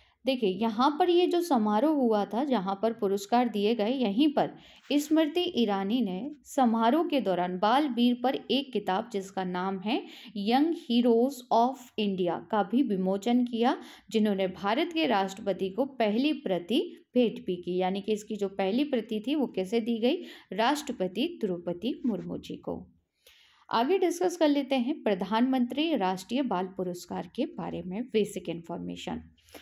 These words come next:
तो देखिए, हर साल भारत सरकार पाँच से अठारह वर्ष के आयु वर्ग के बच्चों की असाधारण उपलब्धि के लिए प्रधानमंत्री राष्ट्रीय बाल पुरस्कार दे-, प्रदान करती है। बच्चों को छह, छह श्रेणियों में यह पुरस्कार दिए जाते हैं।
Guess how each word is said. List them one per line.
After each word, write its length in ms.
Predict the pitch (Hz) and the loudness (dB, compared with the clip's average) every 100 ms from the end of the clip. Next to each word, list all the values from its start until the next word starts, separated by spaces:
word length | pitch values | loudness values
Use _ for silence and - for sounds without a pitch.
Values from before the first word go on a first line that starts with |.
| - - | -20 -10
तो 80 | 339 | -4
देखिए, 260 | 320 214 202 | -2 -2 -2
हर 280 | 185 254 349 | 0 0 2
साल 300 | 330 320 240 | 0 0 -2
भारत 340 | 190 220 320 | 0 2 0
सरकार 540 | 302 196 185 196 226 - | 0 -2 -2 -4 -4 -2
पाँच 200 | 233 285 | 0 0
से 180 | 330 330 | -2 -4
अठारह 480 | 208 208 208 208 | -4 -2 -2 0
वर्ष 320 | 262 214 214 - | 0 0 -2 -4
के 240 | 247 269 220 | -4 -2 0
आयु 260 | 185 233 | 2 0
वर्ग 320 | 214 185 180 208 | 0 -2 -2 -6
के 100 | 196 | -8
बच्चों 500 | - 196 190 - 262 | -2 -4 -2 -4 -4
की 260 | 160 - - | -6 -8 -2
असाधारण 600 | 233 247 220 226 269 320 | -2 0 0 2 0 0
उपलब्धि 600 | 262 226 208 180 165 240 | -2 -2 -2 -2 -4 -4
के 180 | 240 202 | -2 -2
लिए 440 | 180 180 220 359 - - - | -2 -2 -2 -2 -8 -20 -4
प्रधानमंत्री 800 | 269 262 247 302 349 320 302 339 262 | 2 4 4 2 0 -2 -2 -2 0
राष्ट्रीय 460 | 190 196 - 214 | 0 0 -2 -2
बाल 280 | 180 175 196 | 0 0 0
पुरस्कार 640 | 233 202 185 - 208 285 - - | 0 -2 -2 -4 -4 -4 -8 -10
दे-, 280 | - - | -10 -8
प्रदान 380 | 226 196 175 175 | -8 -2 -2 -2
करती 380 | 175 180 - 185 | -6 -10 -8 -10
है। 260 | 165 170 - - - - - | -8 -10 -12 -20 -20 -20 -2
बच्चों 260 | 226 254 370 | 0 2 0
को 180 | 349 359 | 0 -2
छह, 380 | 349 - 240 240 - - | -4 -2 -2 -2 -10 -8
छह 240 | - 294 | -2 -2
श्रेणियों 560 | 311 262 226 226 233 240 | 0 0 0 2 2 2
में 180 | 233 254 | 4 2
यह 280 | 214 190 | 2 0
पुरस्कार 600 | 233 208 185 185 - 202 | -2 -2 -2 -2 0 0
दिए 260 | 196 214 233 | 0 0 0
जाते 320 | 233 214 214 | 2 -2 -2
हैं। 240 | 202 247 | -6 -8